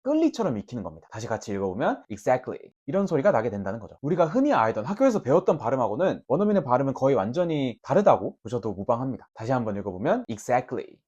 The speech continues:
exactly. 근데 이거를 조금 더 빠르게 읽으면 끌 자체도 생략이 되어버려서 exactly, exactly. 자, 그리고 이 발음 기호 Z 앞에 보시면 이렇게 일자로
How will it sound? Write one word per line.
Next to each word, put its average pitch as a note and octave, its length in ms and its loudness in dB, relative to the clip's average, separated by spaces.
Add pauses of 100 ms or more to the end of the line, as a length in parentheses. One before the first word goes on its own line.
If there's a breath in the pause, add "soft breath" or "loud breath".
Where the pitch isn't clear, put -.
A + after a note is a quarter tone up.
(240)
exactly. A2+ 640 -4 (720)
근데 G#3 240 8
이거를 G3 240 6
조금 G#3+ 220 0
더 - 80 -2
빠르게 A#3 340 6
읽으면 F#3 420 2
끌 D4 220 6
자체도 E3+ 320 2
생략이 A#3+ 360 6
되어버려서 B2 680 2
exactly, A2 560 -4 (560)
exactly. A2 560 -2 (520)
자, A#2 140 -4
그리고 D#3+ 540 2
이 C3 80 0
발음 G#3+ 320 4
기호 A3 160 2
Z - 320 0
앞에 C#3+ 180 0
보시면 A2+ 380 -4
이렇게 B2+ 380 0
일자로 B3 680 4